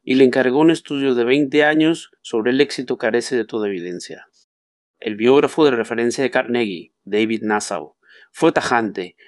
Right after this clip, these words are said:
"No encontré evidencia de ningún tipo de que Carnegie y Hill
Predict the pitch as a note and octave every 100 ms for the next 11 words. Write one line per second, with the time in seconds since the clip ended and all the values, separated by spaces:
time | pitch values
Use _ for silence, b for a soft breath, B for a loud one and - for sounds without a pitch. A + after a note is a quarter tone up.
0 | b A2+ C3+ D#3 E3 D3+ C3+ C#3 - C3
1 | A#2+ B2 B2+ D3+ C3+ A#2+ G#2+ A#2+ C3+ C3
2 | A#2+ C3 C3+ b b - A2+ A2 G#2 G2
3 | G#2+ C3 D3 - - - D3 F3